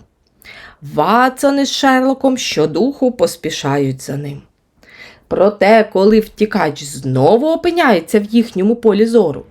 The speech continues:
валізи в нього вже немає. «Run, Watson!» —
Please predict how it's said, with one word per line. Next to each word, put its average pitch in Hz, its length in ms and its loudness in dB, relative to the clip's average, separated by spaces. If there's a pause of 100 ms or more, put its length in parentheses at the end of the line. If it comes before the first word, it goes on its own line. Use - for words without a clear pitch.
(560)
валізи 151 680 2
в 254 80 0
нього 262 540 2 (920)
вже 143 300 -8
немає. 170 760 -10 (1800)
«Run, 427 800 6
Watson!» — 427 880 4